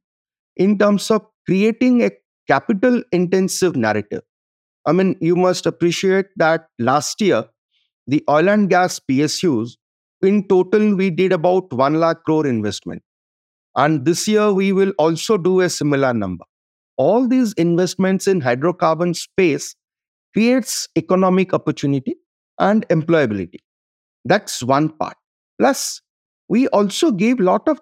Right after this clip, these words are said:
thrust in startups. And last year in I E W,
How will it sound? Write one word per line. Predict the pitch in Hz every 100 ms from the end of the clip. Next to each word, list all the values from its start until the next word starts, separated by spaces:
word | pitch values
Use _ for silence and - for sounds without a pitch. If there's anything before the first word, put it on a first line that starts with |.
| -
thrust | 180 226 -
in | 247
startups. | 208 - 107 107 113 - - - _ _ _ _ _ _ -
And | 147 165 147
last | 143 156 -
year | 226 196 208 -
in | - 170 175 -
I | 143
E | 196
W, | 180 151 123 143